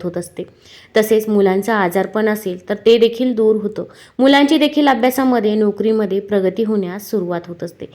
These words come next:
आपण तुळशीला दिवा लावत असताना एकतर असतं आपण उत्तर दिशेला दिवा प्रज्वलित करा किंवा पूर्व दिशेला दिवा प्रज्वलित करा, या दोनच दिशेला आपण तिथे दिवा प्रज्वलित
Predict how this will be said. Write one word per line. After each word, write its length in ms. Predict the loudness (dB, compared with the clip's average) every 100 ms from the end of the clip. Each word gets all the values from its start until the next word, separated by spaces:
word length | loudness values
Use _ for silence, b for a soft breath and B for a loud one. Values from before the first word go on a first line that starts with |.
| B B B
आपण 320 | -6 -2 -2 -4 B B
तुळशीला 420 | 0 2 2 2 2
दिवा 300 | 2 2 2
लावत 340 | 2 0 -2
असताना 340 | -4 -4 -6 -6 -8
एकतर 340 | -8 0 2
असतं 220 | 2 0
आपण 260 | -2 -2 -8 -10 B -4
उत्तर 380 | -4 2 2 4
दिशेला 360 | 2 2 2
दिवा 200 | 2 2
प्रज्वलित 400 | 2 0 0 -2 -2
करा 240 | -2 -2 -4
किंवा 280 | -4 -2
पूर्व 340 | 0 2 4 4
दिशेला 420 | 2 -2 -4 -2
दिवा 240 | -2 -2
प्रज्वलित 420 | -2 -4 -6 -8 -10 -10
करा, 140 | -10 -12 B B 0
या 80 | 4
दोनच 400 | 6 6 4 2
दिशेला 360 | 0 0 0
आपण 340 | 0 -4 -4 -2
तिथे 280 | -4 -4 -6
दिवा 280 | -4 -2 -2
प्रज्वलित 440 | -2 -4 -2 -6